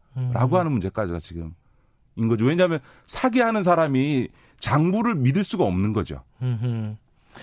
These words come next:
Speaker 1: 이 뭐 검찰이 그럼 찾고 있는 건가요? 이종필이라는 그 아까 부사장?
Speaker 2: 참,
Speaker 1: 네.
Speaker 2: 검찰도 저는 한마디 안 할 수가 없는 게 이, 이 구속영장이 떨어졌습니다.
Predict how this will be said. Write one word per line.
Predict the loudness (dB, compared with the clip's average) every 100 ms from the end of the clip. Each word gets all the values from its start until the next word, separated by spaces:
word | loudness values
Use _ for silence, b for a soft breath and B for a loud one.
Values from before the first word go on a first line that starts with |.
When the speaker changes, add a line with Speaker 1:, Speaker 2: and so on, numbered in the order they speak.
| B B B -4
Speaker 1:
이 | -4
뭐 | -4 -2
검찰이 | 0 2 2 2
그럼 | 0 -2 -4
찾고 | -8 2 2
있는 | 4 2
건가요? | 2 2 0 -2 _ _ _ _ _ _ -6
이종필이라는 | -2 -2 -2 0 0 -2 -4 -8 -10
그 | -4 -4
아까 | -4
부사장? | -6 -2 -2
Speaker 2:
참, | -2 -6 -4
Speaker 1:
네. |
Speaker 2:
검찰도 | 0 0 2 2 2 2 2
저는 | 2 2 2 0 -2
한마디 | -2 0 2 2
안 | 2
할 | 0
수가 | -2 -2
없는 | 0 0 0
게 | 0 -2
이, | -4 -12 _ _ -20 -20 -8
이 | -4 -2 -2
구속영장이 | 0 0 2 2 2 0
떨어졌습니다. | 2 0 0 -2 -6 -4 -4 -6